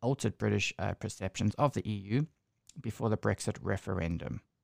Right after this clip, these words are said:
He also wrote that, uh, claiming Merkel's handling of the Eurozone debit crisis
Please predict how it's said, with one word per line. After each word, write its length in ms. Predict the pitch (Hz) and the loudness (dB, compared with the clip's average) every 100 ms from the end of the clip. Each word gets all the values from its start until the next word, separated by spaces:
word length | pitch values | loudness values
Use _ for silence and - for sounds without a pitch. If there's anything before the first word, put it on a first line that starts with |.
| _ _ _ _ _ | _ _ _ _ _
He 80 | - | 4
also 200 | 117 110 | 4 6
wrote 260 | 101 98 - | 4 4 4
that, 320 | 104 92 - | 2 2 -2
uh, 100 | 80 92 | -4 0
claiming 480 | - 143 139 131 127 - _ _ _ _ | 6 10 10 10 8 -4 _ _ _ _
Merkel's 380 | 123 147 156 151 | 4 4 6 4
handling 380 | - 165 160 120 | 8 10 12 10
of 120 | 110 | 8
the 80 | 110 | 4
Eurozone 540 | 107 131 151 143 151 | 4 6 6 8 8
debit 260 | 143 147 160 | 8 6 6
crisis 580 | - 151 151 170 175 | 4 4 6 4 4